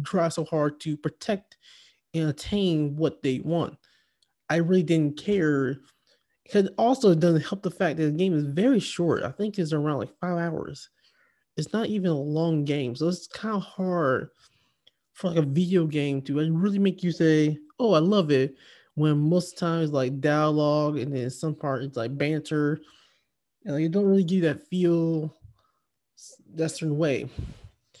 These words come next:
It's, like, it's completely not like Life is Strange where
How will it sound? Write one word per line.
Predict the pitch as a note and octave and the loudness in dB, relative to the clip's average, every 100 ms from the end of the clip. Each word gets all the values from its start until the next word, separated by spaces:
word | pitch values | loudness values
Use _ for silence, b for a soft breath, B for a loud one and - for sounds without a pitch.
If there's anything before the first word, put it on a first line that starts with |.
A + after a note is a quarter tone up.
| B B _ | B B _
It's, | G3 F#3+ A3+ | -4 -4 0
like, | A3 - | 0 0
it's | F#3+ | -4
completely | A3 G3 A#3+ A3+ G3 | -2 -2 0 0 2
not | E3 F3 E3 | 2 0 0
like | D#3+ C#3 | 0 -2
Life | D3+ E3 D#3+ D3 | -6 -2 0 0
is | C3+ | -8
Strange | - D#3 D3+ D3 | -2 0 0 0
where | C#3 B2+ A2+ | 0 0 -2